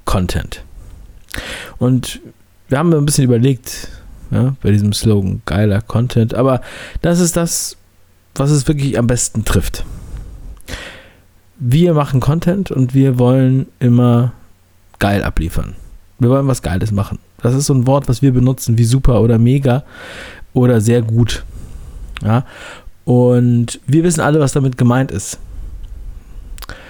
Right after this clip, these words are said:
Manchmal sagen wir auch geiler Scheiß. Und das ist unheimlich positiv gemeint. Und geil hat in dem Moment auch nichts Erotisches. Geiler Content.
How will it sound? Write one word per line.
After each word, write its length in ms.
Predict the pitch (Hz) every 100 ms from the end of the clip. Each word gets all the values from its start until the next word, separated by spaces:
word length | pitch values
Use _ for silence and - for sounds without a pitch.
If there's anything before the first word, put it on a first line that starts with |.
| - -
Manchmal 240 | 120 123
sagen 200 | 117 117
wir 80 | 120
auch 120 | 107
geiler 280 | - 104 117
Scheiß. 540 | 113 117 113 87 - - - - - -
Und 80 | 104
das 140 | 107
ist 240 | 117 - _
unheimlich 460 | - 117 120 113 -
positiv 500 | - 135 120 107 104
gemeint. 460 | 101 87 73 76 - - - - - - -
Und 120 | - 113
geil 240 | 143 147
hat 100 | 151
in 120 | 131
dem 100 | 135
Moment 240 | 131 127 113
auch 80 |
nichts 260 | 113 123 -
Erotisches. 800 | 110 117 160 127 104 101 - - - - - - - - 156 165 - -
Geiler 380 | 113 117 120 135 _ _ -
Content. 560 | 92 - - - -